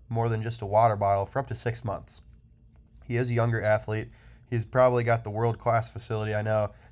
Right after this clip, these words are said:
Texas is a great research institution, and I think the guy who did, I know it's a different area, but Dak Prescott's ankle is right in Tes-, Texas, and I'm sure they have great surgeons and orthopedists right there. But still, so my question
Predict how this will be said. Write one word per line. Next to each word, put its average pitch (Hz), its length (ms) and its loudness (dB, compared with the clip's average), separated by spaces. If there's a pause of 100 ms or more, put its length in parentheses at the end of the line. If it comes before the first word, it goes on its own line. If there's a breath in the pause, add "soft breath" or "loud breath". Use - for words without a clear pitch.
Texas 120 380 -2
is 101 80 -10
a 98 40 -12
great 110 300 -6
research 113 440 -6
institution, 110 720 -6
and 101 180 -8 (360 soft breath)
I - 80 -10
think 123 200 -4
the 117 80 -8
guy 113 320 6
who 110 100 -2
did, 107 440 -2 (460 soft breath)
I 107 60 -4
know 110 100 -2
it's 104 120 -8
a 104 40 -6
different 101 300 -6
area, 101 320 -4
but 101 220 -6 (180)
Dak 110 340 0
Prescott's 110 540 -2
ankle 107 340 -6
is 98 100 -6
right 110 240 -2
in 101 220 -8
Tes-, 101 300 -4 (140)
Texas, 101 440 -4
and 104 100 -8
I'm 101 60 -6
sure 117 200 -4
they 107 100 -2
have 104 240 -2 (480 soft breath)
great 113 400 -4
surgeons 107 600 -4
and 101 220 -8
orthopedists 107 840 -8
right 104 220 -4
there. 107 360 -4 (540 soft breath)
But - 120 -6
still, 110 380 0
so 110 480 -2
my 120 220 -2
question 117 680 0